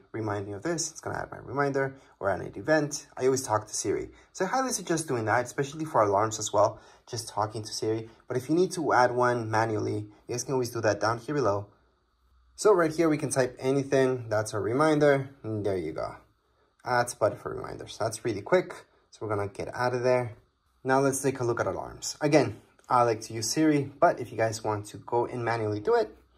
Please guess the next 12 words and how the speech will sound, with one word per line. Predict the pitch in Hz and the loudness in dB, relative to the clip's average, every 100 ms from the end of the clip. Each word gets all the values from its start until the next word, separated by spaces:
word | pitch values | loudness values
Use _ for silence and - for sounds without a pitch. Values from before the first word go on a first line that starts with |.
| _ - | _ -12
this | 107 | -8
works | 98 95 | -6 -8
from | - 107 | -8 -6
where | 107 | -6
you | 104 | -6
guys | 87 - | -8 -6
can | 120 | 0
do | 160 | 2
it. | 143 143 - _ - | 2 -2 -16 _ -6
Click | 165 135 | -4 0
on | |
alarms. | 113 117 120 117 - | 2 4 4 2 -6